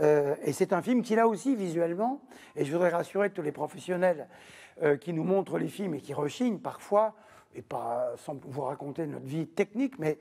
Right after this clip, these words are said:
nous avons une salle de cinéma dans Paris où nous voyons les films, et puis, au fur et à mesure que les films arrivent, euh, aujourd'hui, c'est plus facile, c'est facile en tout cas d'envoyer des liens, et bien entendu, les cinéastes rechignent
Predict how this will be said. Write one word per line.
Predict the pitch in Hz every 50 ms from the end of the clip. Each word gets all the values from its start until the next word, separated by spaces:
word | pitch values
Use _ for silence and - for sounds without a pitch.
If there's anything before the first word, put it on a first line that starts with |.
| - - - - - - _ _ -
nous | 135 139
avons | 139 151 147
une | 139 123
salle | - 180 180 175
de | 156 147
cinéma | - - 165 156 160 180 208 233 233
dans | 185 143
Paris | 123 - 175 170 208 247 262 269 254 - - - - _ _ -
où | 135
nous | 135 135 127
voyons | 120 156 156 156 170 170 170
les | 160 147 131
films, | - - 262 285 277 233
et | 139 123
puis, | - - 202 220 233 233 - - - - - -
au | 147 143
fur | - - 175 156
et |
à | 156
mesure | 151 135 170 185 180 - - - -
que | - 143
les | 135 120
films | - 180 175 151 143
arrivent, | 135 143 185 233 247 208 - - - - - - - - - - -
euh, | 151 156 - -
aujourd'hui, | 147 139 135 147 143 160 190 175
c'est | - 160
plus | - - 160 143
facile, | 143 131 - - 208 208 208 208 196
c'est | - - 127
facile | - 160 143 - - 202 180
en | 151
tout | 190 - 147
cas | - 175 170 160 - - - - - - - -
d'envoyer | 165 170 165 151 170 165 156 165 147
des | 151 143
liens, | 135 143 160 180 196 214 214 147
et | - 131
bien | 131 151 147 151
entendu, | 151 147 - 180 175 170 208 208
les | 170 139
cinéastes | - - - 160 147 151 165 175 170 - - - - - - - - - _ -
rechignent | 123 147 165 156 - - 202 202 196 185 170 156 151